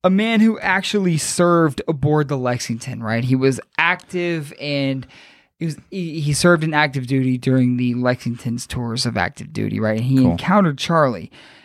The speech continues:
Speaker 1: And Charlie told him things about the ship's engines that even he didn't know.
Speaker 2: Really?
Speaker 1: Yeah.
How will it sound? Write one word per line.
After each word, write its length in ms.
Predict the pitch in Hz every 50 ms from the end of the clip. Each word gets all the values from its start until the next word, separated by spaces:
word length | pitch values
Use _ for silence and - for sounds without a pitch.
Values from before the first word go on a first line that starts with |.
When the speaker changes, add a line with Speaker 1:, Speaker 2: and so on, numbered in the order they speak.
| - _ _ _ _
Speaker 1:
And 260 | 156 156 156 151 147
Charlie 460 | 135 - - 202 233 294 269 233 190 151
told 280 | - - 143 143 143
him 180 | 160 156 147 127
things 380 | - 156 151 147 147 147 139 -
about 260 | - 151 139 135 131
the 60 | 135
ship's 300 | 123 - - 139 131 -
engines 440 | 160 170 165 143 127 131 135 135 123
that 160 | 123 135 131
even 220 | 135 143 135 135 131
he 140 | 135 139
didn't 260 | 127 127 120 117 107 107
know. 180 | 101 - - _ _ _ _ _
Speaker 2:
Really? 360 | - - 87 90 87 80 76 - _ _ _
Speaker 1:
Yeah. 220 | - 139 123 95